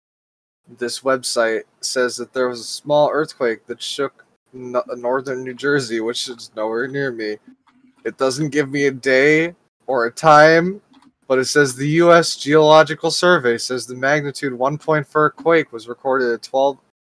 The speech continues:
oh wait, twelve oh six A M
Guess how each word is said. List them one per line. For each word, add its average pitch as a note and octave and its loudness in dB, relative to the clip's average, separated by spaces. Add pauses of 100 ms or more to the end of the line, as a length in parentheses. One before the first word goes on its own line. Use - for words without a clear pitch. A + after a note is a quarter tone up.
oh E3 10
wait, C#3 4 (760)
twelve C3+ 0
oh C#3 2
six - -6
A A#2+ -2 (200)
M G2+ -12